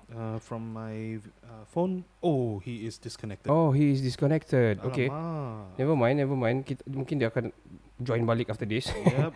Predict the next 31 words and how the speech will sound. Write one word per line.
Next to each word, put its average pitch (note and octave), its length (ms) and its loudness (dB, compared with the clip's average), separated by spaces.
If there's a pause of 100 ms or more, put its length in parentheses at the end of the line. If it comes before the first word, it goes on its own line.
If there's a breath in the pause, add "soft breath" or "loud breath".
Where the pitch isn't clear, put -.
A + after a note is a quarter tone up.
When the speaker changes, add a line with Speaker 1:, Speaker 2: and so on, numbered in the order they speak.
(160)
Speaker 1:
Hold B2 160 -8
on, A#2 160 -6
guys. A2+ 280 -6
Speaker 2:
<laughs> A#2 40 2
Hold A#2 160 0
on, A2+ 80 2
Speaker 1:
Hold A2 80 0
Speaker 2:
guys, A2 160 0
ah. C#3+ 320 0
Speaker 1:
on. E3 60 -6 (260)
Speaker 2:
Anyway, D#3+ 560 4
uh, D3+ 400 6
to E3+ 160 0
those F#3+ 160 4
of F3+ 80 2
you F#3 240 4
yang D3+ 160 4
baru D3+ 240 6
bersama-sama C3 320 2
dengan B2 160 4
kami, D3 400 4 (160 loud breath)
Speaker 1:
Yeah. B2 160 -4
Speaker 2:
boleh C#3 160 6
dengar D3 200 6 (200)
po-, - 160 -6
kami C3 240 2
punya B2 160 2 (160)
session-session B2 640 -4
yang A2+ 240 0
sebelum A2+ 480 0
ini, B2+ 400 6